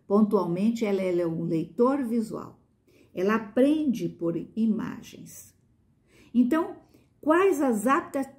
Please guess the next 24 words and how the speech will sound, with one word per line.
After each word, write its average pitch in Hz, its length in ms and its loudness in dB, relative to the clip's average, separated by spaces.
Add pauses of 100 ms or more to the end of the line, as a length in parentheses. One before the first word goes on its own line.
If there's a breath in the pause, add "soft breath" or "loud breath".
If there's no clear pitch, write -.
adaptações 247 880 -2
que 254 100 0
eu 240 40 2
vou 233 120 4
fazer 190 420 -2
dentro 277 560 -4
do 226 140 0
currículo 220 520 0
pra 226 160 -6
que 247 120 -4
aquele 349 880 -2 (100)
conhecimento 247 880 2
chegue 214 400 -2
até 202 320 -6
ela? - 140 -20 (760 soft breath)
Nós 190 160 -4
estamos 196 260 -2
falando 220 240 4
de 247 80 0
uma 226 140 2
criança 220 360 -2
de 208 80 -6
sete 262 440 -8
anos, - 580 -8